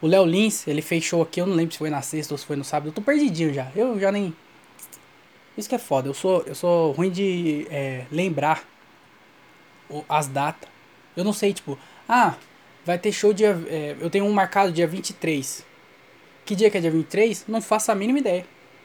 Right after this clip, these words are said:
Aí eu tenho que olhar no relógio, tenho que ficar olhando no relógio. O que que tem a ver o relógio? Olhar no calendário.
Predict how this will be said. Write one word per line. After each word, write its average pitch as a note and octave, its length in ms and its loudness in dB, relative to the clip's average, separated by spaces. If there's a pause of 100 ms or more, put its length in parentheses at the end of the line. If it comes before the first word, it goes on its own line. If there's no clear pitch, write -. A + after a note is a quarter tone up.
(300)
Aí D#3+ 120 0
eu F3+ 60 0
tenho G3+ 140 -2
que G#3 80 2
olhar G#3 120 6
no G#3+ 80 2
relógio, A3+ 380 4
tenho E3+ 80 -2
que - 80 -16
ficar E3+ 400 -4
olhando D#3 200 0
no D3+ 60 -4
relógio. C3 360 -6 (240)
O - 20 -20
que - 100 -18
que - 60 -20
tem G#3 80 -4
a D#3+ 40 -2
ver D#3+ 80 -2
o D#3 40 0
relógio? D3 340 -4 (880)
Olhar D3+ 160 -2
no F3 80 -2
calendário. F#3 540 -2